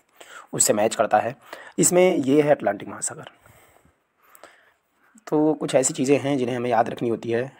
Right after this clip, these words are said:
डीआरसी बोलते हैं जिसको, डेमो-, डेमोक्रेटिक रिपब्लिक ऑफ कांगो,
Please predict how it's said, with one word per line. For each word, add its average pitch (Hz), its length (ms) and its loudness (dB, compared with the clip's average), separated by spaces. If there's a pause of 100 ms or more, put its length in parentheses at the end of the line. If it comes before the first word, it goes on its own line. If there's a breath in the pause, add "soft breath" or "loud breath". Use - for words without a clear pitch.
डीआरसी 113 420 2
बोलते 113 260 -4
हैं 107 80 -6
जिसको, 110 260 -6
डेमो-, 113 340 -4
डेमोक्रेटिक 120 560 -4
रिपब्लिक 113 380 -2
ऑफ 120 240 4 (460 loud breath)
कांगो, 107 380 -4